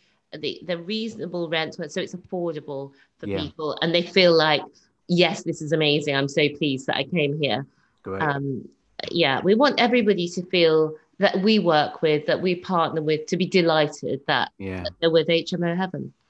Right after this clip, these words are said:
Speaker 2: Yeah. Now, you, you mentioned the, the new employee and having that system. Uh, for the listeners here, th-, it's intriguing to hear you say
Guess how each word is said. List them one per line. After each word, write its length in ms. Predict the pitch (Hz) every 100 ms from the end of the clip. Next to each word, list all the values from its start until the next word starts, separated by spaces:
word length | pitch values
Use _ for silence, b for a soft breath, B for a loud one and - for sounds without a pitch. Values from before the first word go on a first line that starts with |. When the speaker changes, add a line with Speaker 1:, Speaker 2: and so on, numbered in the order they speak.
| _ -
Speaker 2:
Yeah. 140 | 98 92 B B B B -
Now, 100 | 127
you, 260 | 123 135 139
you 200 | 135 127
mentioned 500 | 143 151 - 139 117
the, 160 | 120
the 140 | 113 107
new 240 | 117 120
employee 640 | 113 107 - 117 107 107 104
and 120 | 90
having 360 | - 127 123
that 160 | 113 117
system. 580 | - 123 - - 120 113 -
Uh, 240 | 98 98 - b b b b
for 320 | - - 113
the 120 | 104
listeners 500 | 107 143 - 139 107
here, 360 | - 123 117 98 _ _ _ _ _ _ -
th-, 120 | 113
it's 220 | - 110 123
intriguing 800 | 110 - 151 156 120 104 101 -
to 180 | 113
hear 220 | 95 120 120
you 260 | 107 107
say 640 | 92 - 117 107 92 87